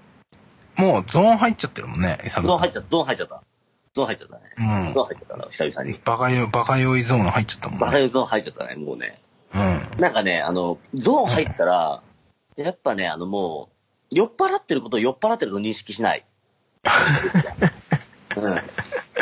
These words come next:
Speaker 1: はいはいはい。
Speaker 2: 無限に酒入る体になってしまうんですね。私。
Speaker 1: ええ。
Speaker 2: うん。
Speaker 1: なんか、容易に想像がつきます。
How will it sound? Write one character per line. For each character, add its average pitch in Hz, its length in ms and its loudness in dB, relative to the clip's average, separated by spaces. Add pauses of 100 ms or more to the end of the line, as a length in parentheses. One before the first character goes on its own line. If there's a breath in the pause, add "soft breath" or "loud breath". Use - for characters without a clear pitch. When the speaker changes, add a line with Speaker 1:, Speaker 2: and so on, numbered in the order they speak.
(440 loud breath)
Speaker 1:
は 110 140 2
い 95 80 -2
は 90 140 0
い 90 80 -4
は 95 140 -2
い。 139 40 4
Speaker 2:
無 165 140 4
限 254 240 2
に 262 120 2
酒 - 300 -2
入 208 260 0
る 135 80 0
体 117 300 0
に 113 60 2
な 117 80 2
っ - 40 -16
て 98 100 -16
し 92 140 -10
ま 87 80 -2
う 85 60 -6
ん 78 60 -14
で 69 80 -20
す - 100 -16
ね。 50 160 -20 (480)
私。 76 480 -4 (880 loud breath)
Speaker 1:
え 101 260 2
え。 - 80 -16 (840)
Speaker 2:
う 92 100 0
ん。 85 260 0
Speaker 1:
な 120 100 4
ん 107 40 0
か、 98 240 0 (800)
容 127 320 4
易 123 80 6
に 123 80 6
想 117 240 4
像 110 180 2
が 101 140 2
つ - 80 0
き - 120 -4
ま 98 100 2
す。 - 520 -2